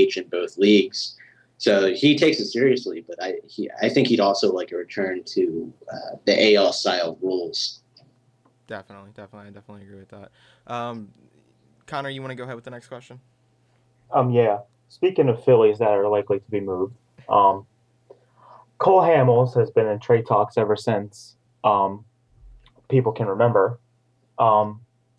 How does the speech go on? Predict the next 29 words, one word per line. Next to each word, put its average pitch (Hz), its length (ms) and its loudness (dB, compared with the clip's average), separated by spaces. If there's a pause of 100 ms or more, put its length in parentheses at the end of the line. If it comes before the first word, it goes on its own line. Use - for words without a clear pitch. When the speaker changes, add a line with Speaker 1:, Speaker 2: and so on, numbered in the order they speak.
(920)
Speaker 3:
he 180 220 0
would 214 200 6
present 139 380 -4
a 110 100 -4
big, 135 520 -2 (400)
you 117 100 -6
know, 104 140 -2 (100)
threat 131 320 2
in 113 160 -4
a 107 40 -10
postseason 117 520 -4
race 107 460 2
to 113 120 0
a 104 60 4
team 110 480 -4 (160)
that 104 140 4
is 98 100 -2
just - 240 0
either 104 200 2
on 107 100 2
the 107 120 0
edge 110 260 2
or 98 280 2 (400)
willing 117 280 4
to 107 120 -6
take 120 280 -4
the 113 80 0
next 110 300 -2
step. 120 360 0